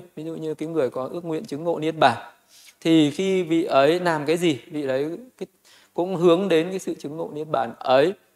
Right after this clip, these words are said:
Vị ấy học Pháp, vị giữ giới, vị ấy hành thiền, vị ấy bố thí, vị ấy cung kính, lễ Phật tụng kinh. Vị ấy luôn luôn có cái, ờ, biết rằng là cái mục đích của mình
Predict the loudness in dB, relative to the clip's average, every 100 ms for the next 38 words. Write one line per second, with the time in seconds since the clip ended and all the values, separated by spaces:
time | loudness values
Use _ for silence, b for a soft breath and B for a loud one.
0 | _ -4 -2 0 0 -2 0 2 2 0
1 | -12 -10 -8 -6 0 0 0 -2 -4 -4
2 | -8 -4 -2 -2 -2 -6 -6 -6 -6 -4
3 | -6 -4 -6 -6 -8 -10 -8 -4 -4 -4
4 | -6 -4 -4 -6 -6 0 2 2 B B
5 | B 2 4 4 2 4 6 6 6 0
6 | -4 -4 -4 -6 -8 _ _ _ _ -2
7 | 0 0 -2 0 6 6 6 2 2 0
8 | 0 0 2 2 2 0 4 4